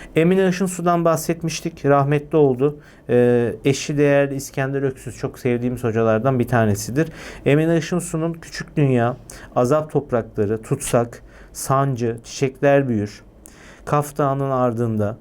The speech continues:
Bir Ben Vardır Bende Benden İçeri gibi romanlarını mutlaka bilmemiz gerekiyor. Sevinç Çokum'u da gene hikayede söylemiştik.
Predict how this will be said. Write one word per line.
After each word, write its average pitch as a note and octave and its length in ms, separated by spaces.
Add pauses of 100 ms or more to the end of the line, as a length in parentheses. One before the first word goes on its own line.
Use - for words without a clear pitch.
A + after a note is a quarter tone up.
(120)
Bir C3 280
Ben D3+ 240
Vardır C3 380
Bende B2+ 300
Benden A#2+ 340
İçeri G#2+ 440
gibi D3+ 280 (260)
romanlarını C3 540
mutlaka C3+ 520
bilmemiz A2+ 400
gerekiyor. G2 520 (400)
Sevinç F3+ 400
Çokum'u F3+ 380
da F3 60
gene C#3+ 220
hikayede C3 380
söylemiştik. A#2+ 760